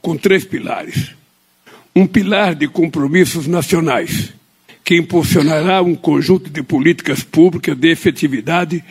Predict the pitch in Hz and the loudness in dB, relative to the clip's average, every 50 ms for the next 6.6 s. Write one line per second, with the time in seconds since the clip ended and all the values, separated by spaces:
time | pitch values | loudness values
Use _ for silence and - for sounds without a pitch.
0 | - - - - - 127 - 180 180 175 - - 170 - - - - - 110 110 | -20 -20 -20 -12 -6 -2 0 0 0 -2 -2 -2 -2 -2 -2 -4 -4 -6 -6 -6
1 | - - - - - - _ _ _ _ _ _ _ _ - - - - - - | -8 -10 -16 -20 -20 -20 _ _ _ _ _ _ _ _ -20 -20 -20 -20 -18 -6
2 | - 165 160 - - 170 165 185 196 190 - - 196 170 180 180 - - - 175 | -2 0 0 2 2 2 2 2 0 -2 -2 -2 0 0 2 0 0 0 0 0
3 | 147 - 117 - - - _ _ _ _ _ _ - - - _ - - 180 175 | 0 0 -2 -10 -16 -20 _ _ _ _ _ _ -20 -20 -20 _ -2 2 2 4
4 | 180 175 165 165 165 170 175 147 151 143 143 165 180 185 170 156 156 127 - - | 4 4 2 2 0 0 0 0 0 0 0 2 2 0 0 -2 -4 -6 -4 0
5 | - 170 165 - - 170 156 156 147 135 - 175 185 185 185 170 143 131 160 - | 2 2 2 2 0 -4 -4 -4 -4 -2 0 2 2 2 2 2 0 0 0 0
6 | - - - 151 165 165 165 160 151 135 - | 0 0 0 0 0 2 2 2 0 0 -4